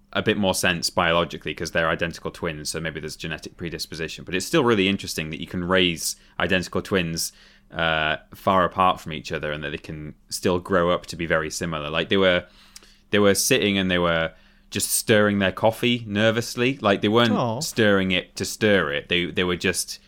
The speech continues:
Speaker 1: they had, like, one of those little stirrers, little plastic stirrers, and just sort of swirling their coffee just as a, as a habit. And they were both doing it, which is just a weird little nuanced habit for two random people, effectively random people to have. Uh, but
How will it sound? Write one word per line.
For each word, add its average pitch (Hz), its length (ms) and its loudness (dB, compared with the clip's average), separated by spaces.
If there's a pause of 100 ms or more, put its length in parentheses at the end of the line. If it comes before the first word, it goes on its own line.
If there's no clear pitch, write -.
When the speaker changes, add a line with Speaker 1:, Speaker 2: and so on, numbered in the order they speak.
(240)
Speaker 1:
they 95 120 0
had, 104 200 0
like, 95 180 2
one 92 120 0
of 90 60 0
those 87 180 -2
little 92 180 0
stirrers, 82 580 0
little 76 140 -2
plastic - 380 -4
stirrers, 82 340 -4
and 87 100 -8
just - 280 -8
sort 82 200 -4
of - 60 -8
swirling 87 320 0
their 80 140 -2
coffee 90 360 -2
just - 460 -10
as 87 160 -2
a, 80 260 0 (220)
as 85 140 -4
a 85 60 -2
habit. 95 360 2
And 92 80 -4
they 92 60 2
were 95 80 2
both 107 260 2
doing 117 240 0
it, 147 160 -2
which - 160 -6
is 113 60 -6
just 131 160 -2
a 117 40 2
weird 113 520 2 (480)
little 107 180 2
nuanced 98 760 0 (340)
habit 101 500 0
for 92 100 -4
two 95 340 0
random 87 420 -2
people, 92 380 -4
effectively 95 500 0
random 90 420 0
people 92 360 -2
to 90 100 -10
have. 76 440 -6 (360)
Uh, 76 300 -4
but - 320 -2